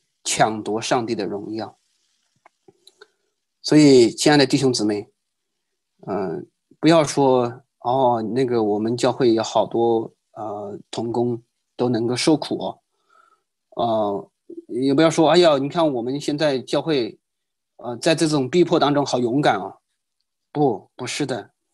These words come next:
我们要看到的是，主有多大的恩典在这间教会，我们都是如此软弱的人。我们，我有，我有，我有，有一次跟大家讲过哈，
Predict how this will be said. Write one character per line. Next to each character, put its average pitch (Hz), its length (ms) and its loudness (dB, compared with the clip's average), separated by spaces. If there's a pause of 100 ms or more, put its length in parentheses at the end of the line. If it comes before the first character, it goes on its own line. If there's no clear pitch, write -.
(380)
我 123 100 -2
们 147 120 6
要 147 140 4
看 151 160 0
到 143 100 4
的 131 120 0
是， 123 380 -4 (1400)
主 147 220 0
有 147 120 4
多 139 420 2
大 170 140 2
的 143 100 0
恩 143 200 -2
典 127 180 -4
在 131 100 -8
这 131 100 -6
间 117 140 -8
教 113 200 -6
会， 104 240 -16 (1120)
我 190 180 2
们 196 120 2
都 196 180 4
是 196 160 0
如 165 240 0
此 185 180 -2
软 143 220 2
弱 165 160 0
的 147 100 -2
人。 113 240 -12 (1160)
我 175 140 2
们， 196 300 -2 (400)
我 196 180 0
有， 190 160 0
我 175 160 0
有， 180 220 0
我 196 100 0
有， 190 160 2 (180)
有 175 140 -4
一 175 40 -4
次 170 160 -8
跟 180 100 -2
大 180 80 -2
家 170 100 -4
讲 120 280 -8
过 127 120 -10
哈， 120 200 -18